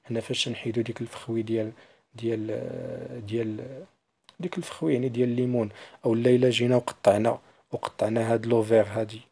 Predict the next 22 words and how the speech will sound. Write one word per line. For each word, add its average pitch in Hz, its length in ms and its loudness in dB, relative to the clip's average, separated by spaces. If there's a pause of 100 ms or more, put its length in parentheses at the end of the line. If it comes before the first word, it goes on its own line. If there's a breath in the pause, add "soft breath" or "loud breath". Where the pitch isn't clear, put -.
ب-، 113 160 -4
ب-، 120 420 -4
بسميتو 110 440 0
ب-، 107 100 -2
ب-، 110 420 -6 (100)
ب-، 123 160 -8 (100)
يعني - 300 -6
قطعناها 113 720 -2
بحال 107 220 -8
هكا، 208 300 -2 (460 loud breath)
فغادي 135 380 6
ن-، 143 140 -2
نلاحظو 131 640 2
بأنه 143 580 2
راه 165 80 2
كاين 147 240 -2
عندنا 139 380 0 (760 loud breath)
مثلا 139 400 2
تسعة - 320 2
ديال 143 240 4
لي 127 120 2
لوج 151 300 4